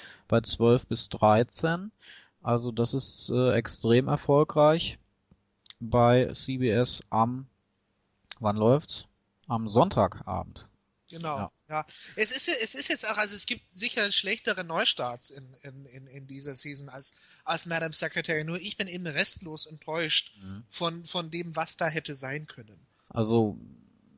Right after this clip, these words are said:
Speaker 1: du hast qu-, quasi, ähm, äh, auch mit C B S natürlich ein Publikum, wo du ganz viele Leute mit, äh, erreichen willst.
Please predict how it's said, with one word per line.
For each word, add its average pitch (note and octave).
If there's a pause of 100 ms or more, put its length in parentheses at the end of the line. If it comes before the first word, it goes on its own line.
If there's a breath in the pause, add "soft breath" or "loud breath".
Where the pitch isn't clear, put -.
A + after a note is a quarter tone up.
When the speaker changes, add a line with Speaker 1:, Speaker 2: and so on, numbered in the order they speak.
(680)
Speaker 1:
du A#2+
hast A#2+
qu-, -
quasi, A#2
ähm, A2 (720)
äh, G#2+
auch G#2
mit G#2+
C A2
B A2+
S G#2+
natürlich A2
ein A2
Publikum, A2+ (640)
wo A2
du G#2+
ganz A2
viele A2
Leute A2+
mit, G2+
äh, -
erreichen G2
willst. G2+